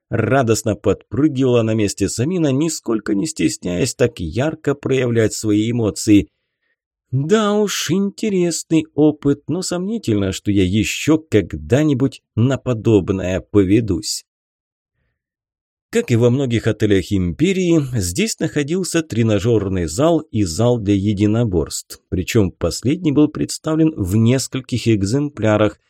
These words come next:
чтобы желающие могли заниматься отработкой своих техник, не мешая остальным. И, разумеется, даже несмотря на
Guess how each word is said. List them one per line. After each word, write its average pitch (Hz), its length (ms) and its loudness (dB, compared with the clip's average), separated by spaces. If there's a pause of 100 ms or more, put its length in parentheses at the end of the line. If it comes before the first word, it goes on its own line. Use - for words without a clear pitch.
(120)
чтобы 95 440 0
желающие 101 640 -2
могли 98 240 2
заниматься 95 580 -2
отработкой 95 840 -2
своих 87 480 -2
техник, - 540 -2 (200)
не 135 260 4
мешая 135 640 -2
остальным. 98 720 -2 (440)
И, 120 120 2
разумеется, 92 840 -2
даже 95 280 0
несмотря 90 520 -2
на 82 140 -4